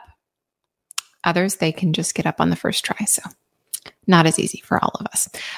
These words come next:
All right, I'm gonna show you the weather quiz question for tomorrow.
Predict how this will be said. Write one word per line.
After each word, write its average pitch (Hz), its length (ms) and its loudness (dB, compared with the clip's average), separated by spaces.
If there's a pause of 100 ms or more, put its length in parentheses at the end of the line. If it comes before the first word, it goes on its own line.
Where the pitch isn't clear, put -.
(100)
All 190 80 6
right, 180 120 8
I'm 175 80 6
gonna 175 140 2
show 190 160 4
you 180 180 6
the 170 240 2
weather 170 320 4
quiz 175 300 -2
question 220 580 2
for 277 440 6
tomorrow. 180 680 4